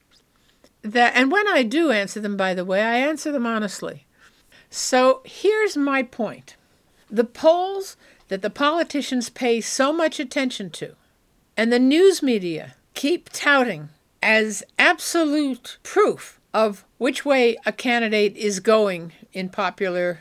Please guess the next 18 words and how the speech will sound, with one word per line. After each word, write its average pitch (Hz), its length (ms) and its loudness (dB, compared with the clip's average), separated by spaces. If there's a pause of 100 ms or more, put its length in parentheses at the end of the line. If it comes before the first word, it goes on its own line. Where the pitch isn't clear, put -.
opinion, 175 480 -8 (560)
that 220 400 0
these 403 540 2
polls - 640 -2 (140)
are 262 160 6
worse 370 420 2
than 240 240 -2
useless 302 640 -2
because 262 720 -2 (100)
they 262 640 2 (120)
actually 339 880 2 (180)
misinform 254 1120 0
the 220 80 -4
public. - 480 -6 (600)
They 349 180 2
are 339 180 2
not 339 380 0 (100)
accurate. 185 640 -4